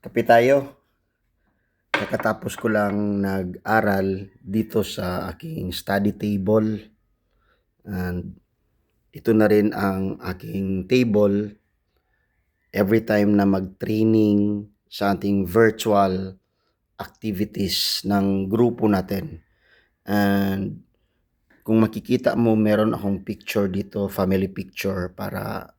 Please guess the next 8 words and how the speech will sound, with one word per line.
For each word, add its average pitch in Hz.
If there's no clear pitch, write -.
ma-inspire -
ako. 95
Para 127
saan 123
at -
kikilos 107
ako -
araw-araw, 92